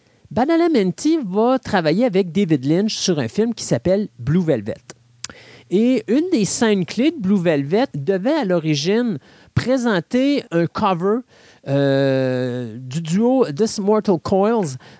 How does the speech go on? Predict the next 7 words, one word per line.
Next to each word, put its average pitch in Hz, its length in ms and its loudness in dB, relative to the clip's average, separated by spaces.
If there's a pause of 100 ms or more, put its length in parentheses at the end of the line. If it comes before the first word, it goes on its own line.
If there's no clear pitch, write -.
de 190 100 2
la 196 140 2
chanson 214 580 2 (100)
Song 220 520 0 (120)
to 185 120 -4
the 160 100 2
Siren. 135 460 0